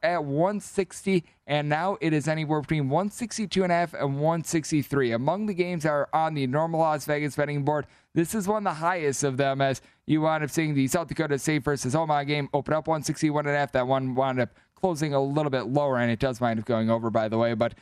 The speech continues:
you do have a Marquette team that I think is really intriguing because they just haven't necessarily done a great job on the glass. They're a bottom seventy-five team with regards to rebound rate. I wound up taking a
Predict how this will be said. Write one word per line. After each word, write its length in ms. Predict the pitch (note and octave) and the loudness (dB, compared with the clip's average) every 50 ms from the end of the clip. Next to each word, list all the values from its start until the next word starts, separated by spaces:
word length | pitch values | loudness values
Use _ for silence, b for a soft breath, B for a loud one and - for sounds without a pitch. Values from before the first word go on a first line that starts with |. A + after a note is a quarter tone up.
| b b b b | b b b b
you 160 | C#3+ D3+ D3+ | 0 0 2
do 140 | D3 D#3+ E3 | 2 2 2
have 260 | E3 D3+ D3 C#3+ C#3+ | 2 2 2 2 0
a 140 | C#3+ C#3 C#3 | 0 0 0
Marquette 380 | C3+ C#3 C#3 - D#3 D3 B2 | 0 -2 0 -2 -2 -2 -2
team 180 | - C#3+ C#3+ C#3 | -2 -2 0 2
that 180 | C#3 C3+ C3 b b b b - | 0 0 -2 b b b b -6
I 40 | E3+ | -4
think 200 | F3+ A#3 G3 G#3 | -2 0 0 0
is 120 | F#3+ D3 | 0 0
really 280 | D3+ E3+ F3 E3+ E3+ D#3 | 0 0 0 2 2 0
intriguing 500 | D3 C3 - D3+ D3+ D3+ D3 D3+ D3+ D3 | 0 -2 -2 -2 0 0 0 -2 -2 -2
because 380 | C#3+ C3 - D#3 D3+ C#3+ - b b b b _ - | -2 -2 0 0 -2 -2 -4 b b b b _ -2
they 80 | D#3+ | -2
just 220 | D#3 - C#4+ C4+ - | 0 0 -2 -2 -2
haven't 220 | F3 F#3 G3 G3 | -2 -2 -2 0
necessarily 360 | F3 D#3+ D#3 - - F3 E3 | 0 -2 0 0 0 0 2
done 200 | D3+ D3+ D#3 D3+ | 2 0 0 -2
a 40 | C3+ | -4
great 240 | A2 - B2 C3 C3 | -4 -4 -4 -2 0
job 240 | - D3+ C#3+ C#3 C3+ | 0 -2 0 0 -2
on 140 | C3+ C3+ | -2 -2
the 40 | B2+ | -2
glass. 340 | A#2 B2+ A#2+ B2 C#3+ C#3 - | 0 0 0 0 0 -2 -2
They're 120 | B2+ B2+ | 0 2
a 140 | B2 A#2+ A#2+ | 2 2 2
bottom 340 | A2+ - C#3 C3+ C3+ C#3+ C3+ | 2 2 0 -2 0 -2 -2
seventy-five 500 | - D3+ D3 C#3+ C3+ A#2+ - C#3+ C#3 A#2 | -2 0 0 2 0 0 0 0 0 0
team 200 | - C#3 C#3+ B2+ b b b b | -2 -2 -2 -2 b b b b
with 140 | - D3+ D3+ | -2 0 2
regards 220 | E3 D#3 D3+ C#3+ | 2 2 0 0
to 80 | C#3+ C#3+ | 2 2
rebound 400 | C#3+ C#3+ C#3+ C#3 C#3+ C#3+ C#3 C3+ | 2 2 2 2 0 0 0 0
rate. 180 | C#3 C#3+ C#3+ - | -2 -2 -2 -2
I 200 | A2+ B2 C3+ D3 | -2 -2 -2 0
wound 180 | D3+ D3+ C#3+ | 0 -2 -2
up 80 | C#3 B2 | -2 -2
taking 320 | - D3 C#3 C#3 C3+ C3+ | -2 -2 -2 -2 -2 0
a 260 | C3 C3 B2+ B2+ A#2+ | 0 2 2 0 -2